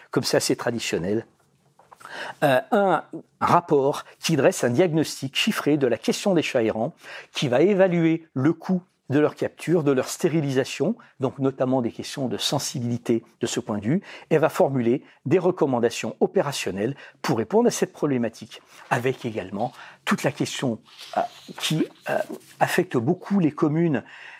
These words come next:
Et je me souviens de maires qui étaient interrogés en disant : « Mais nous ne pouvons pas ch-, avoir dans chacun de nos villes ou nos villages des vétérinaires, on ne peut pas avoir non plus des fourrières. » Eh bien, la loi prévoit des modalités de financement d'un dispositif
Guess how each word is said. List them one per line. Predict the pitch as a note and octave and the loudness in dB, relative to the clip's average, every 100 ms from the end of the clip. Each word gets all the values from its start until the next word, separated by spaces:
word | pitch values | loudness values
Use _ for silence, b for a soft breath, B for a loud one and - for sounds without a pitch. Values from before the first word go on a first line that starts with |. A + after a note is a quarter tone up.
| B | B
Et | A#2 | -2
je | C3 | 0
me | C3 | 0
souviens | - D3 C#3 C#3 | -2 -2 0 2
de | B2 | 2
maires | B2+ C#3 | 2 -2
qui | - | -4
étaient | - C3 | -6 -4
interrogés | B2 C#3 C#3 C3+ | -2 0 0 0
en | D3 | 0
disant : « | B2+ B2+ D3 | -2 0 0
Mais | C3+ B2+ | 2 0
nous | C#3 | -2
ne | |
pouvons | C3 C#3+ C#3 | -4 -4 -4
pas | C3+ C3 | 2 0
ch-, | - - | 0 -2
avoir | C#3+ B2+ D3 A#2+ | 0 4 2 2
dans | C3+ | -2
chacun | - D3+ - D3 C#3 B B B2 | -2 -4 -2 -4 -4 B B -2
de | C3+ | 0
nos | C#3+ | 0
villes | C3 D#3 | 0 0
ou | C#3+ | 2
nos | C#3 | 2
villages | C3 C3+ B2+ A2 | 2 2 2 0
des | A#2+ | 0
vétérinaires, | C3 - B2+ B2+ B2 A#2+ - B - | -2 -2 -2 0 2 0 -2 B -4
on | D3+ | -2
ne | |
peut | D3 | 0
pas | C#3+ C#3 | 0 2
avoir | C#3 B2 | 2 0
non | A#2+ | -2
plus | - B2 | -4 -4
des | |
fourrières. » | A2+ - A2+ A2+ C3 - B B | -2 -2 0 2 0 -2 B B
Eh | - | -2
bien, | A#2+ A#2+ - b b b b | 0 -2 -4 b b b b
la | D#3 C#3 | 2 4
loi | C3 C3+ | 4 2
prévoit | - C3 B2 | 2 0 2
des | D3 D#3 | 2 2
modalités | D#3 C#3+ C3 - D#3 | 2 2 0 -2 -2
de | D3+ | -2
financement | - D3+ A2+ - C3+ G3 - | -2 -4 -2 -2 -4 -4 -6
d'un | B2 F3 | 0 2
dispositif | D3 D#3 - - A#2 A#2 - C#3 - | 2 -4 -2 -2 -2 -8 -8 -8 -8